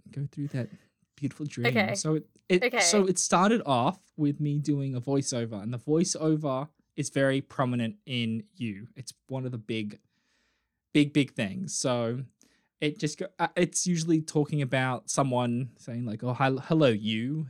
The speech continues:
Speaker 1: you doing this and that." And I was saying that, going, like, about you, "Oh, look at you, you're so nice," and this and that. And then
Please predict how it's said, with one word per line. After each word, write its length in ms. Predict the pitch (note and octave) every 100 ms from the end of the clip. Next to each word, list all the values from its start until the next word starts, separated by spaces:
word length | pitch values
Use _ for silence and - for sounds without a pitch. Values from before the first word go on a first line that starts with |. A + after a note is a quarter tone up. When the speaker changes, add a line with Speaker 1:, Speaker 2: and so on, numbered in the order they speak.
| C3+
Speaker 1:
you 240 | E3+ B2
doing 320 | B2 B2 A2+ A#2
this 220 | A#2+ -
and 120 | A2
that." 260 | A#2 D#3+ -
And 220 | D3 C3+ -
I 100 | D3+
was 240 | D#3+ D3+ -
saying 560 | - D3 F3 G3 F#3
that, 400 | C#3 G#2 A#2 -
going, 320 | - C3+ B2
like, 180 | B2 B2
about 360 | C#3+ A#2+ G#2+ -
you, 500 | C3+ C#3 C#3 C#3 C#3
"Oh, 60 | C3+
look 380 | B2+ B2 -
at 160 | A#2 -
you, 120 | C3
you're 200 | B2+ B2
so 340 | - B2+ A#2 A#2+ _ _ _ _ _ -
nice," 480 | C3+ C3 C3+ C3 -
and 160 | A#2+
this 260 | C#3 C#3 -
and 160 | A#2+ B2
that. 200 | C3 - _
And 300 | - C3 C3
then 400 | C3+ C3 B2+ B2+